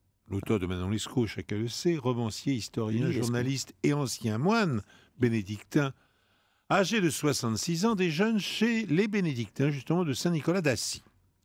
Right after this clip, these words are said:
Speaker 1: Le repas copieux s'éternise et l'abbé ne quitte ses hôtes que vers seize heures. Il décide alors de s'offrir une marche digestive. Il effectuera à pied les quelques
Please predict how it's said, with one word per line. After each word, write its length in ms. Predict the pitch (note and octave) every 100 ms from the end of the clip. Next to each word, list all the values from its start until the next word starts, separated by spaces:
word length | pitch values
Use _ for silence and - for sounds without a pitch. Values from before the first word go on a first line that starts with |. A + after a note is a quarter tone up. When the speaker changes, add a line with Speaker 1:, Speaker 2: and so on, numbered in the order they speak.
| _ _ _ -
Speaker 1:
Le 80 | E2+
repas 360 | F2+ F2+ F#2+
copieux 520 | - - D3 - D#3+ E3+
s'éternise 840 | - D#3 G3 F#3 G#3+ A#3 A#3 F3
et 160 | F3 E3+
l'abbé 380 | D3 B2+ F#3+
ne 140 | F#3+ D3+
quitte 240 | - E3
ses 180 | C#3+ C3+
hôtes 120 | G3
que 80 | -
vers 200 | C3 F#3
seize 360 | - B2 G#2+ D2
heures. 120 | - _ _ _ _ _ _ _ _ _ _ -
Il 160 | A#3 C4
décide 400 | C4+ A#3+ C#4+ G#3+
alors 300 | F3 C3+ G#2
de 100 | A#2+
s'offrir 460 | - A3 C4 A#3+
une 180 | D#3+ D#3+
marche 400 | F3+ A#3+ - -
digestive. 840 | A2+ G#3+ D#3+ A#2+ - G2+ D#2 D2 E2 - _ _ _ _ _ _ _ -
Il 80 | E3+
effectuera 540 | F#3+ G#3 - E3+ C#3+
à 80 | B2+
pied 240 | - A3 B3
les 100 | F3
quelques 360 | D#3 C3+ A#2